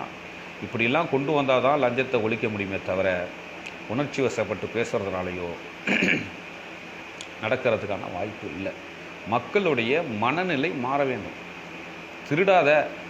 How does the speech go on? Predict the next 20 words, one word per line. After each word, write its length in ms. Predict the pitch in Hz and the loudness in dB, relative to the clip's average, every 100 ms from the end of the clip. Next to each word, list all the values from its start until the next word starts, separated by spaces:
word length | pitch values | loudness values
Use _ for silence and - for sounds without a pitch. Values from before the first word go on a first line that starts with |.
| - - - - - - 104 | -12 -12 -12 -14 -14 -12 -4
மணல் 300 | 117 165 175 | 2 2 4
திருடாத, 380 | 131 127 110 113 123 - - - - - - - - - - - - - - | 4 4 4 4 0 -2 -10 -12 -12 -14 -14 -14 -14 -14 -14 -14 -14 -4 2
தாசில்தாருக்கு 600 | 147 156 160 151 135 127 | 4 4 4 4 4 4
பணத்தை 320 | 123 139 156 | 4 4 2
கொடுத்துட்டு 380 | 131 123 131 180 160 | 2 2 0 2 2
மணல் 300 | 127 151 156 | 4 4 4
வண்டியை 300 | 139 135 117 | 4 4 4
பிடிச்சா, 340 | 127 123 170 160 | 2 4 4 4
மணல் 220 | 127 147 | 4 2
வண்டியை 380 | 143 127 123 120 | 2 2 4 4
வந்து 220 | 123 151 | 4 2
பணம் 260 | 139 127 131 | 2 2 4
லஞ்சம் 300 | 127 147 131 | 2 2 2
கொடுத்துட்டு 300 | 123 139 165 | 0 0 0
மணல் 220 | 135 147 | 2 2
வண்டியை 260 | 135 123 | 2 2
எடுத்துட்டு 280 | 110 110 120 | 0 0 -2
வந்துடுறாங்க 380 | 101 104 101 107 | 0 2 0 0
கேஸ் 220 | 107 107 - | -2 -2 -2
போடாம. 340 | 92 82 - | -4 -4 -6